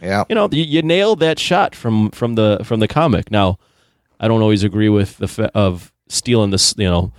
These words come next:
Speaker 2: putting all the, the source material in a, in a movie that hasn't built up to it, but
Speaker 1: <laughs> Just to use it.
Speaker 2: But yeah, just to use it. But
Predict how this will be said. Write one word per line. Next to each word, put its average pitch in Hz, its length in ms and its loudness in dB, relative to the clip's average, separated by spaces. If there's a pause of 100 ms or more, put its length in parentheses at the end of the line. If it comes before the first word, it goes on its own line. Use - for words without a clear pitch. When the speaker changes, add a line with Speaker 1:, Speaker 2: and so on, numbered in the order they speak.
(140)
Speaker 2:
putting 123 240 0
all 113 160 4
the, 95 280 -4 (400)
the - 60 -16
source 170 340 0
material 123 400 0
in 110 120 0
a, 107 60 -2
in 110 180 -2
a 104 40 0
movie 110 380 2
that 98 200 0 (300)
hasn't 104 280 0
built 101 200 -4
up 139 140 0
to 107 160 -2
it, - 80 -4 (140)
but 123 240 2
Speaker 1:
<laughs> - 80 -20
Just 151 240 0
to 135 80 -8
use 151 260 2
it. 117 160 -2 (280)
Speaker 2:
But 190 320 0
yeah, 180 180 0
just - 220 -2
to 113 60 -4
use 156 200 2
it. 113 160 0
But 123 160 0